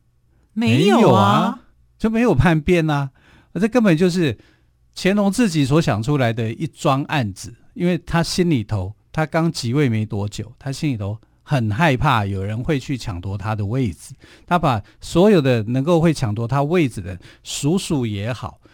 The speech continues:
Speaker 2: 堂哥也好，他一定要想一些办法去消除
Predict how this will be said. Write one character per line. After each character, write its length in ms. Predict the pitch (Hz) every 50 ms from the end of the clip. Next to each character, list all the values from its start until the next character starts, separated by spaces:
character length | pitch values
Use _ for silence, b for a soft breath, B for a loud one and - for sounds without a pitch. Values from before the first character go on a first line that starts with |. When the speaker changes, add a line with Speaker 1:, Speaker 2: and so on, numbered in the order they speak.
| b b -
Speaker 2:
堂 200 | - 120 127 143 143
哥 240 | - 202 196 202
也 240 | 196 160 131 123 131
好， 240 | - - 90 73 - _ -
他 100 | 139 139
一 40 |
定 80 | 143 143
要 60 | 131
想 240 | - - - 82 92
一 60 | 110
些 160 | - - 127
办 320 | - - - 190 170 131 117
法 320 | - 104 85 69 - _ _ _
去 300 | - - - 139 117 107
消 300 | - - - 170 143 151
除 260 | 143 - 120 101 104